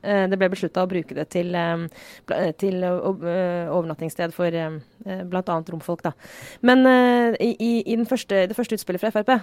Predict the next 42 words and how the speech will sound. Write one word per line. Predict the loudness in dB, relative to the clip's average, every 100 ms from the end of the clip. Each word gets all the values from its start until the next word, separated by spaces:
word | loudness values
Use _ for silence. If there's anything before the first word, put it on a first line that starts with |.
| 0
så | 4 4
virket | 6 2 -4 -6
det | 0
som, | 0 0 -2
eh, | 2 4 4 2
det | 0 2
var | 2
omtrent | 0 -2 -6 -2
dagen | 2 2 0
etter, | -4 -6 -8 _ _ -8
eh, | -4 -2 -2 -2 -4 -4 -6 -6
at | -8
de | -6 -2
eldre | -2 -4
flyttet | -8 -8 -8
ut, | -8 0
og | 0
at | 4
det |
var | 2
derfor | 2 -2 -2
de | -4
eldre | -4 -4
flyttet | -8 -4 0
ut. | 0
Det | 0 -10 0
var | 6
bare | 6
en, | 4
det | 4
var | 4
en | 4
språklig | -4 0 4 4 4 2
nyanseforskjell | 2 0 -2 -6 0 2
som | 2 2
gjorde | 2
at | 2
man | -2
kunne | 0 -2
ta | 0 0 0
dem | -2
på | 4 6